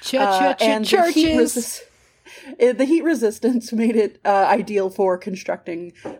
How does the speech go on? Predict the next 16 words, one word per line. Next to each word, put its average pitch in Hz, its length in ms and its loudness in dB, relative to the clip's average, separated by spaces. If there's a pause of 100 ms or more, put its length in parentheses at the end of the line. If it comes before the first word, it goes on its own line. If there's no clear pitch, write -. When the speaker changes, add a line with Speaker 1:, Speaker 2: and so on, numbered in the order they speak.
Speaker 2:
That's 240 300 2
when 226 120 0
we 214 100 -2
kind 202 200 0
of 190 60 -8
started 185 300 -2
to 180 80 -10
see 185 260 -4
it 170 120 -6
being 170 200 0
used 165 200 -4
for 180 100 -6
the 180 80 -4
fireplaces, 175 720 0
ovens, 170 380 -2
hearths, - 540 -8